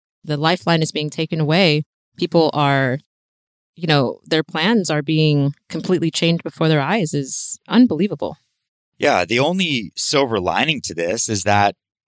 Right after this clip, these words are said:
Speaker 2: it looks like there's sixty billion additionally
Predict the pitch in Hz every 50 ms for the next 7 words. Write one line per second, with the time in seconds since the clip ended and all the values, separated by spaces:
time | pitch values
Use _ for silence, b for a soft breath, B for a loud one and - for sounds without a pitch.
0 | _ _ _ _ 104 104 95 98 - - - - - 92 95 92 95 92 _ 104
1 | 98 95 - - - - - 107 - - - 101 87 - 87 85 90 95 95 92
2 | 87 85 87 101 - - 78 _ - 95 110 - - - 113 95 87 82 78 73
3 | 76 87 107 127 123